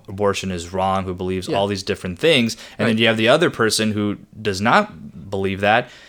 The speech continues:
Speaker 1: then you're gonna have a problem. And he basically said, like, "Yeah, if it's a moral thing, you should really consi-, reconsider this relationship because you, the marriage is not gonna work out." And that's something that we have to push. I think
Speaker 2: Yeah.
Speaker 1: it all starts with the morals.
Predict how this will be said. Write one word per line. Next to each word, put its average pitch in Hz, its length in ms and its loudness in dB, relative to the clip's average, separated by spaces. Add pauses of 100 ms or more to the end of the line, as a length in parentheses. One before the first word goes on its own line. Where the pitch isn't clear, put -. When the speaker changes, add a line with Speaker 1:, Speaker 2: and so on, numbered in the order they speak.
(160)
Speaker 1:
then 104 120 -4
you're 123 80 0
gonna 135 80 4
have 110 100 4
a 104 60 -2
problem. 135 340 2
And 98 60 -2
he 104 60 -2
basically 110 320 -2
said, 113 200 0
like, 101 180 0
"Yeah, 113 140 2
if 90 120 -4
it's 98 120 -4
a 104 40 0
moral 135 320 2
thing, 135 180 0
you 113 80 2
should 104 180 -6
really 117 200 0
consi-, 101 340 -6
reconsider 107 560 0
this 87 180 -6
relationship 98 420 -2
because 92 280 -8
you, 107 380 -4 (1080)
the 113 120 -4
marriage 123 320 4
is 95 100 -2
not 101 200 0
gonna 92 140 -4
work 87 240 -6
out." 92 340 0 (600)
And 107 380 -2
that's 117 260 0
something 135 240 2
that 101 160 0
we 110 140 0
have 95 180 -2
to 90 60 -10
push. - 360 -8
I 90 80 -10
think 104 300 -2
Speaker 2:
Yeah. 131 80 0
Speaker 1:
it 95 100 -2
all 117 260 6
starts 107 380 2
with - 100 -16
the 92 60 -8
morals. 90 640 -4